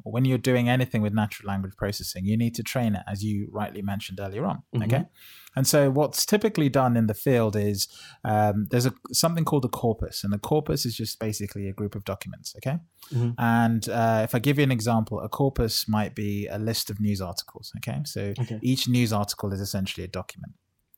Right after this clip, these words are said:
Speaker 1: Another corpus might be, I don't know, um, uh, uh, uh, Wikipedia articles of all the presidents of the United States. So they're
Speaker 2: Right.
Speaker 1: very narrow,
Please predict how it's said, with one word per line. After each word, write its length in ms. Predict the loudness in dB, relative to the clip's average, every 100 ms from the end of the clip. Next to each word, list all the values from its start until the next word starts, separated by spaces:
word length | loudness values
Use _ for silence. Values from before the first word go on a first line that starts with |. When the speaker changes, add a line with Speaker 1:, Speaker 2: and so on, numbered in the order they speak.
| _ -2
Speaker 1:
Another 320 | 2 2 2
corpus 440 | 0 -2 -2 -2
might 240 | -2 -2 -4
be, 160 | -6
I 80 | -4
don't 160 | -4 -6
know, 240 | -6 -10 -14 -20 -20 -12
um, 500 | -6 -4 -4 -4 -6 -8
uh, 180 | -8 -8 -12 -20 _ -14
uh, 60 |
uh, 300 | -12 -10 -8 -4
Wikipedia 640 | -2 0 2 2 2 2
articles 400 | 0 -2 -6 -6
of 140 | -2
all 140 | 0 0
the 40 |
presidents 480 | 0 0 0 -4 -4
of 60 | -4
the 80 |
United 380 | -6 -6 -8 -8
States. 420 | -8 -8 -12 -14 -6
So 160 | -4 0
they're 160 | 0
Speaker 2:
Right. 40 | 2
Speaker 1:
very 420 | 4 4 2 0 -6 -12 0
narrow, 540 | 4 6 6 6 4